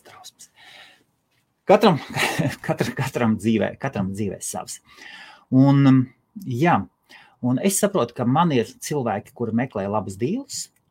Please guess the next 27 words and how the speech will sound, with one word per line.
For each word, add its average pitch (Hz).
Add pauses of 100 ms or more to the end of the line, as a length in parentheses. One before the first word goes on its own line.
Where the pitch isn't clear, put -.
(120)
un 127
tāpēc 190
mani 139
vienmēr 143
ir 110
interesējuši 139
giveaway. 123 (520)
Ā, 104 (1040)
cil-, -
ā, 110
tad, -
tad - (640)
giveaways, 104
giveaways, 190
giveaways, 151
izlozes, 151
dažādas 107
izlozes, 160
kuras 120
notiek 127
internetā, 180 (280)
kur 143
mēs 202
varam 175
vinēt 147
dažādas -
lietas. -